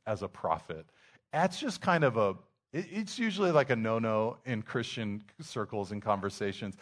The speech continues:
If you wanna make, like, fellowship really awkward, then say that, you know, just like, "Well, I'm a prophet." You know, that just makes everybody like, "Well, uh, okay, I don't know." In the New Testament,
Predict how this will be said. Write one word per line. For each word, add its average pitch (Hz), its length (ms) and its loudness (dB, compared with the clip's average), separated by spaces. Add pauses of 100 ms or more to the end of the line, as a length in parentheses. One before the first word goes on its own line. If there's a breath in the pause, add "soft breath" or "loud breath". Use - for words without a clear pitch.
(200 loud breath)
If 156 140 -2
you 175 80 2
wanna 170 180 2
make, 139 240 4 (260)
like, 123 220 4
fellowship 120 540 2
really 117 220 0
awkward, 104 560 4 (560 soft breath)
then 147 200 4
say 120 300 4
that, - 320 -4
you 123 180 2
know, 113 200 6
just 123 240 -2
like, 110 280 4
"Well, 151 400 6
I'm 113 220 4
a 101 40 0
prophet." 98 640 2
You 131 160 2
know, 139 160 10
that 151 220 8
just 139 180 -6
makes 143 240 4
everybody 131 400 4
like, 117 240 2
"Well, 226 340 4
uh, 156 320 4
okay, 139 320 4
I 160 240 6
don't 143 140 0
know." 110 140 0 (500 loud breath)
In 277 180 4
the 269 80 6
New 233 120 4
Testament, 175 680 4